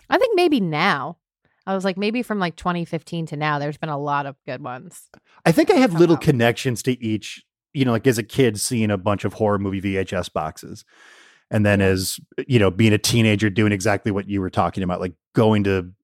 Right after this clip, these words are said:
Speaker 2: a spooky movie with a group of kids from school, you know, like the, what do you call it? Urban Legend and Scream and all that stuff.
Speaker 1: Do you
Speaker 2: But
Speaker 1: have a
Speaker 2: the ones that
Speaker 1: favorite? I'm sure people ask you that every single time.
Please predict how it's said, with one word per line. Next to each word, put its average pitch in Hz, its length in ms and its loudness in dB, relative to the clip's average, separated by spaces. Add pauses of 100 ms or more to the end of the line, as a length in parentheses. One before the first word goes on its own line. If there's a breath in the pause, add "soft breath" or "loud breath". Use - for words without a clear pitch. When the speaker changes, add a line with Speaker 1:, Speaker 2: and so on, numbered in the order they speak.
(240)
Speaker 2:
a - 40 2
spooky 110 400 2
movie 98 240 0
with 92 140 -2
a 92 100 0 (240)
group 98 240 0
of 90 140 -4
kids 92 240 0
from 104 160 -6
school, - 460 -2 (160)
you 110 100 2
know, 90 100 -2
like - 180 -6
the, 90 280 0 (320)
what 117 80 0
do 95 80 2
you 87 40 -6
call 85 260 2
it? 85 80 -4 (100)
Urban 98 320 2
Legend 92 480 0
and 87 240 -6 (400 soft breath)
Scream 95 420 0
and 90 80 -2
all 90 120 -4
that 92 160 -6
stuff. 101 360 -8 (460)
Speaker 1:
Do 214 80 2
you 220 60 6
Speaker 2:
But 202 60 2
Speaker 1:
have 214 40 4
a - 40 2
Speaker 2:
the 135 40 0
ones 160 160 2
that - 60 -4
Speaker 1:
favorite? 185 180 0
I'm 165 100 -6
sure 170 200 2
people 175 280 4
ask 156 240 2
you 151 100 -8
that 135 340 -8
every 160 200 -10
single 156 280 -16
time. 180 360 -16